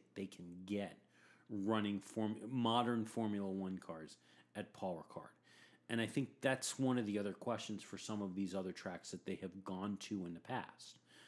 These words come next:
Um, they've tested at, uh, Estoril in Portugal, and they, they've tested at, um, oh, there was an, not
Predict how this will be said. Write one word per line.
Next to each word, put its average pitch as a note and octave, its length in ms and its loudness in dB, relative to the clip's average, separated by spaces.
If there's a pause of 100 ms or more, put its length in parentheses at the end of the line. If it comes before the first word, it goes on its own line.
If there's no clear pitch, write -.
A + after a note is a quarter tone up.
(300)
Um, F2+ 420 -2 (100)
they've G#2 200 0
tested G2+ 600 -2 (100)
at, G2+ 160 -2 (180)
uh, F#2+ 280 -4 (160)
Estoril G2+ 480 0
in G2 60 -2
Portugal, - 720 -4
and G2+ 140 -2
they, G2+ 180 -2 (100)
they've G2 180 -6
tested G#2 440 -6 (120)
at, G2 60 -8 (640)
um, F#2+ 540 -2 (340)
oh, G#2+ 120 -6
there G2+ 120 -6
was G2+ 200 -8
an, G#2 60 -10 (440)
not B2 100 -12